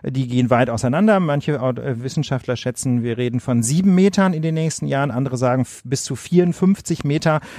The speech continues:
wenn das Eis an den Polkappen wirklich abschmilzt. Aber wenn man sich das mal vorstellt, ja, wenn der Meeresspiegel weltweit wirklich um vierundfünfzig Meter, das ist das Extremszenario, anschmilzt,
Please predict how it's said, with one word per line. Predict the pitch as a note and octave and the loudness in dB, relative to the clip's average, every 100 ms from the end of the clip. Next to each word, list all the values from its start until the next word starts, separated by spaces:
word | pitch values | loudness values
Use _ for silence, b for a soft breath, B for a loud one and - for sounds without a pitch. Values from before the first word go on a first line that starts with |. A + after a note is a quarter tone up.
| B | B
wenn | C#3 | 2
das | C3+ B2+ | 4 2
Eis | B2+ C3 C#3+ | 2 2 2
an | C3 | 0
den | C3 B2 | 0 0
Polkappen | D3 C#3+ - B2 C3+ A#2 | 0 0 0 -2 0 -2
wirklich | A#2+ C3 | -2 -4
abschmilzt. | - B2 G2+ | -2 -2 -2
Aber | A2+ | 0
wenn | A2+ | -2
man | |
sich | G#2+ | -2
das | B2+ A#2 | -2 0
mal | B2+ | -2
vorstellt, | - C#3 D#3+ D#3 | -2 -2 0 2
ja, | B2+ C#3 B B | 2 0 B B
wenn | C3+ | 0
der | B2 | 4
Meeresspiegel | B2 C3+ C#3 - C3+ B2+ | 4 2 -2 -4 -2 2
weltweit | A#2 C3 - B2 A#2+ | 2 2 2 -2 0
wirklich | D3 D#3 C#3+ | -2 -2 -4
um | B2 | -6
vierundfünfzig | - F#3 E3 - D3 - A#2 | 0 4 4 2 -2 0 -2
Meter, | C#3 D#3+ | 2 2
das | G#2+ G2 | 2 -2
ist | A2+ | -6
das | B2 | -6
Extremszenario, | A2 A2 - C3 - B2+ A#2 B2 B2 | -6 -6 -2 -2 0 0 0 0 0
anschmilzt, | A#2+ C3 - C#3+ C#3+ D#3 | -2 -4 -4 -2 -2 -4